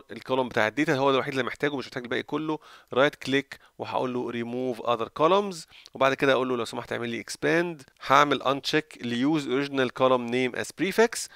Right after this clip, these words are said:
وفي بعض الكولومز مش محتاجها زي السيلز ريب اي دي والسيجمنت، هعمل uncheck عليهم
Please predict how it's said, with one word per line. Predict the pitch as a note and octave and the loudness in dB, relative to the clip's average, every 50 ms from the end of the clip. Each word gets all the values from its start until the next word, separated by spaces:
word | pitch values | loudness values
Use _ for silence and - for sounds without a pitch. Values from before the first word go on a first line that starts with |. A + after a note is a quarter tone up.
| - - _ | -20 -14 _
وفي | A#2+ A#2+ - E3 D3+ | -10 -4 -2 0 4
بعض | - D#3+ D#3 D#3 C3 C3 | 6 8 8 8 6 2
الكولومز | A#2+ - C#3+ C#3 C#3+ A#2+ | 0 0 0 0 0 -2
مش | A#2+ A#2 A#2 | -4 -8 -12
محتاجها | A#2+ - - C#3 B2+ C3 A#2+ | -10 -2 -2 0 2 2 0
زي | A2 B2 B2+ | 2 2 2
السيلز | A#2+ - - - C#3 B2+ B2+ | 0 0 -2 -2 -2 0 0
ريب | B2+ C3+ - G2 | 0 0 0 -2
اي | G#2 A2+ | -4 -4
دي | A2+ A2 A#2+ B2+ B2+ - _ - _ _ _ | -4 -6 -6 -6 -6 -8 _ -20 _ _ _
والسيجمنت، | A2+ A2 - - - - C#3 C#3 C3+ C3+ B2+ B2+ B2 A2+ - | -8 -6 -6 -6 -2 2 2 2 2 2 -2 -2 -2 -2 -2
هعمل | - B2+ C3 B2+ A#2 G#2+ B2 A#2 | 0 2 2 2 2 -2 -4 -4
uncheck | - C3+ - - | -4 -8 -4 -2
عليهم | A2 A2 A#2 A#2+ A#2 A#2 A2+ A2 | -2 0 0 -2 -4 -6 -8 -10